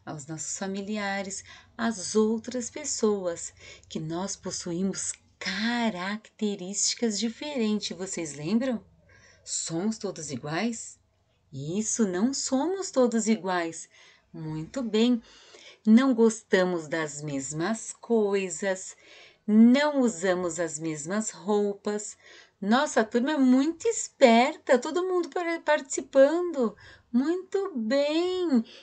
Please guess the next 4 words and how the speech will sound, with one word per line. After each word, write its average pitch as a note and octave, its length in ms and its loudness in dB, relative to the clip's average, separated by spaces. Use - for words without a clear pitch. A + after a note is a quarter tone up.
isso A3 480 0
mesmo. D4 840 2
E C#4+ 520 2
nós A#3 760 2